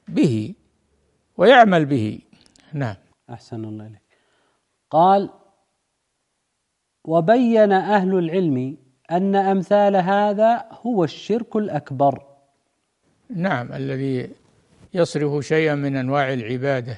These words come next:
Speaker 1: لغير الله من الأولياء والصالحين، هذا هو الشرك الأكبر بإقرار العلماء، لم يخالف في ذلك أحد من العلماء المحققين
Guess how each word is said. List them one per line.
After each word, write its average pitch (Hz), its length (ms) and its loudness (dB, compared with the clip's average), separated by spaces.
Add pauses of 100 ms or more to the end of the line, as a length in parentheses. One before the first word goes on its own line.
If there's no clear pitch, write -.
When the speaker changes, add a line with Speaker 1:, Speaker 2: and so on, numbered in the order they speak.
Speaker 1:
لغير 131 340 -6
الله 131 300 -4
من 120 180 -8
الأولياء 127 600 -4 (920)
والصالحين، 131 960 -4 (840)
هذا 185 360 -4
هو 185 140 0
الشرك 214 400 -6
الأكبر 170 440 -8 (1120)
بإقرار 180 500 -2
العلماء، 139 600 -2 (840)
لم 277 140 -2
يخالف 156 480 0
في 143 160 -4
ذلك 135 400 0
أحد 135 560 -6 (760)
من 143 180 0
العلماء 139 600 0
المحققين 139 920 -6